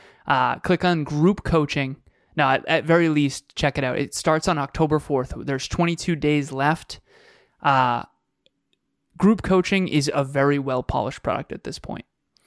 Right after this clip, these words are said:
And there's an assistant coach, there's a private WhatsApp group, there's a workbook, there's gonna be six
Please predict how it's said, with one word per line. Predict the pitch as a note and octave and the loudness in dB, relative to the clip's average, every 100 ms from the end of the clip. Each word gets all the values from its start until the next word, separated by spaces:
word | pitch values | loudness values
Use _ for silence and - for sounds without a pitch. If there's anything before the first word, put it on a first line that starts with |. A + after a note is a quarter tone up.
| - _ _ _ | -20 _ _ _
And | E3 D#3 D3+ C#3 C3+ B2+ | 0 2 2 0 -2 -2
there's | D3+ C3+ | 0 0
an | C3 | -2
assistant | - A3 - G#3+ | -2 0 0 0
coach, | F#3 E3 - - | 0 0 -2 -6
there's | C3+ - | -6 -6
a | |
private | - E3+ F3 F3 | -4 0 2 2
WhatsApp | D3 C#3+ D3 C3 | 0 -2 -4 -8
group, | - C3+ B2 - - | -4 -4 -4 -6 -2
there's | D3 C3+ | -2 -2
a | |
workbook, | A#2+ B2+ E3 E3 - - C#3+ C#3 - - _ - | -4 0 0 0 -4 -2 0 -2 -10 -20 _ -4
there's | D3+ C3+ C3 - - _ - - - - _ _ _ _ | 0 0 -2 -6 -8 _ -20 -20 -20 -20 _ _ _ _
gonna | E3+ D3+ | 0 2
be | C#3+ | 0
six | - - - G3+ - - - | -2 0 2 2 0 -6 -6